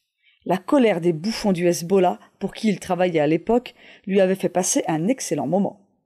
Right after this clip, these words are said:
Béchir consulta sa montre. Il avait juste le temps de quitter l'institut et de se réfugier dans l'une de ses cachettes distantes d'un kilomètre.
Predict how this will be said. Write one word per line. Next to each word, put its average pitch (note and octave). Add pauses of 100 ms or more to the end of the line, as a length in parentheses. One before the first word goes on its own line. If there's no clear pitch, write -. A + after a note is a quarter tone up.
(760)
Béchir C4+
consulta B3
sa G3
montre. D#3+ (680)
Il A3+
avait A#3
juste D#4
le C4
temps C4
de G3+
quitter B3
l'institut G#3+ (200)
et A3+
de A#3
se A#3
réfugier A#3
dans A3
l'une A#3
de G3
ses F#3+
cachettes G#3
distantes G3+
d'un F#3+
kilomètre. D3+